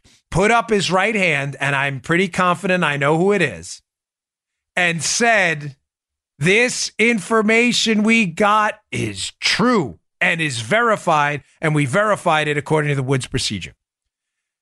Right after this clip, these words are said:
This is what a lot of the people are missing on this. It's not that the F B I started a bad investigation. Yes, that's bad enough. Bad investigations are started all the time. It's not criminal to start a bad investigation.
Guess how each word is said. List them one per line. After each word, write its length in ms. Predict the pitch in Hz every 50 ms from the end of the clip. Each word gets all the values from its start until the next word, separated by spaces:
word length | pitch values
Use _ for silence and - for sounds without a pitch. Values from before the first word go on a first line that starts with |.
| _ _ _ -
This 200 | - 233 233 -
is 160 | 285 262 170
what 220 | 190 247 254 240 -
a 40 | 185
lot 220 | 196 214 226 240
of 40 | 240 220
the 60 | 202
people 360 | - - 226 233 - 220 208
are 40 | 196
missing 480 | 185 190 247 262 - - 254 240 202
on 200 | 170 143 127 113
this. 240 | 101 87 76 - - _ _ _ -
It's 220 | 220 202 - -
not 360 | 196 208 233 254 294 320 311
that 140 | - 294 -
the 180 | - 247 240 220
F 220 | 233 247 - -
B 160 | - 233 226
I 120 | 220 208 214
started 420 | 196 - - 233 214 226 214 208 202
a 60 | 185
bad 280 | 135 208 208 214 208
investigation. 840 | 196 185 165 196 180 - - 214 170 208 240 254 269 233 - - 98 95
Yes, 200 | 202 247 240 -
that's 180 | - 226 165 -
bad 240 | - 269 277 269
enough. 320 | 247 233 254 262 196 - - _ _ _ -
Bad 200 | 233 254 294 320
investigations 680 | 294 247 277 - - - 220 226 262 262 - 226 196
are 140 | 202 196 202
started 360 | - - - 226 220 208 202
all 100 | 220 220
the 120 | 214 226 214
time. 280 | - - 247 277 262
It's 120 | 180 - -
not 160 | 247 247 -
criminal 400 | - - 254 277 269 233 190 175
to 60 | 185
start 260 | - - 220 208 202 190
a 20 |
bad 220 | 156 208 208 208 196
investigation. 680 | 190 190 190 175 - 202 180 214 220 220 - - -